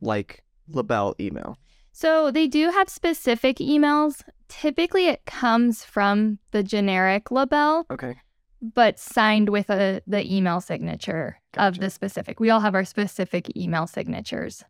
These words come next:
Speaker 1: Okay.
Speaker 2: So.
Speaker 1: Um, and so where is the review, the links, wh-, what are you asking for reviews from? What sites are you asking for?
Speaker 2: So number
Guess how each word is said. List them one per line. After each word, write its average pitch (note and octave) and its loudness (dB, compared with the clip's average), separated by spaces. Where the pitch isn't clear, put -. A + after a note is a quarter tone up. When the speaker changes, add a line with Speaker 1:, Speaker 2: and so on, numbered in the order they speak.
Speaker 1:
Okay. - -8
Speaker 2:
So. - -8
Speaker 1:
Um, A#2+ -2
and B2+ 0
so B2 0
where D3+ 2
is C3 -2
the B2 -2
review, A#2+ 0
the C3 0
links, C3+ -2
wh-, D#3 0
what D3 0
are F3+ 0
you D3+ 2
asking B2 -2
for A#2+ -2
reviews G#2 -4
from? E2+ -2
What G#2+ 0
sites - -6
are G#2+ -4
you G2 -2
asking F2+ -10
for? - -16
Speaker 2:
So E4 0
number F4+ 2